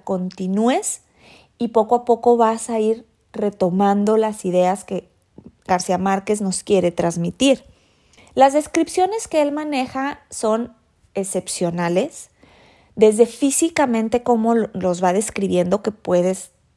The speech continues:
tú verlos en tu mente, como la descripción psicológica y emocional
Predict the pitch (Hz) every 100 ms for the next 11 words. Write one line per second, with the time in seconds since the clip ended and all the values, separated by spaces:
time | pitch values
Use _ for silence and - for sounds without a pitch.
0 | _ _ _ - 208 196 190 190 214 214
1 | 208 185 175 175 180 180 226 - - -
2 | - _ - 226 233 233 247 226 220 214
3 | 220 214 - 233 233 285 - 233 202 208
4 | 240 233 220 202 175 175 - 180 170 170